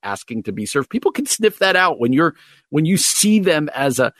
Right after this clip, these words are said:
as a means to your own end, as opposed to, "Nope, I'm, I might be above you on the organizational chart or whatever else, but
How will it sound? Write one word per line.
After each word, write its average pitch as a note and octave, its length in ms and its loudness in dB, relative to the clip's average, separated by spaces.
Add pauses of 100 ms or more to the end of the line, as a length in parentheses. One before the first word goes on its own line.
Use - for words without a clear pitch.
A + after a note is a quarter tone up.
(140)
as C3 140 -2
a D#3+ 40 2
means D3 540 2
to C#3 100 0
your C3+ 380 2
own C3 260 0
end, G2 400 -8 (720)
as C3+ 180 -2
opposed D3+ 340 0
to, C#3+ 100 2
"Nope, D3 260 2 (120)
I'm, D3+ 320 -2
I C3 100 0
might C#3+ 240 -2
be C3+ 80 0
above B2 420 0
you C3+ 160 4
on C3 80 4
the A#2+ 100 2
organizational A#2 880 -2
chart C#3 640 0
or A2+ 260 0
whatever A2 400 -2
else, B2 220 -2
but A#2+ 200 -6